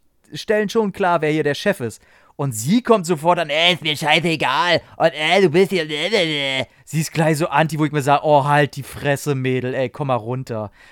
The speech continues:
Also sie schafft es nicht, in diese Anti-Haltung eine spielerische Coolness reinzubringen, wie es die anderen machen. Sie ist gleich einfach so, „Ja, ich muss mich hier behaupten, weil wir Frauen, äh, verpiss dich.“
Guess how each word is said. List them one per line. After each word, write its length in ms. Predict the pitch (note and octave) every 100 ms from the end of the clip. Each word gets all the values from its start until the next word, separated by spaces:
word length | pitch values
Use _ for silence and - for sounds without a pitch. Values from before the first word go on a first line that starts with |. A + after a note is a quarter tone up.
| -
Also 160 | D#3+ D#3
sie 140 | D3
schafft 340 | D3+ G3+ A3 -
es 140 | G#3+
nicht, 260 | F#3+ G#3+ - _ _ _ _
in 160 | - F3
diese 280 | E3 D3+ -
Anti-Haltung 880 | F#3 G#3 F3 D3 C3+ C#3 E3 F#3 G#3+ _ _ _
eine 80 | C#3
spielerische 680 | - - F#3 F#3 E3 D#3 D3
Coolness 460 | - G3 E3 -
reinzubringen, 420 | B2+ B2+ C3+ C#3
wie 60 | C#3
es 100 | -
die 100 | C#3
anderen 260 | C#3+ D3 A2+
machen. 280 | G#2 A2+ A2 _ _ _
Sie 160 | - F#3+
ist 120 | A3+
gleich 200 | F#3 E3+
einfach 260 | C#3+ D#3+ D3+
so, 120 | D3+ - -
„Ja, 100 | C#3+
ich 80 | D3
muss 140 | D3
mich 140 | A3
hier 120 | F#3 D#3+
behaupten, 640 | A#2 C3+ F#3+ - C4+ D3
weil 160 | C3+ C#3
wir 140 | C#3+
Frauen, 480 | - A2 C#3 A#3+ D3+
äh, 140 | C#3 C3+
verpiss 320 | C#3 D#3 F3
dich.“ 260 | F#3+ C3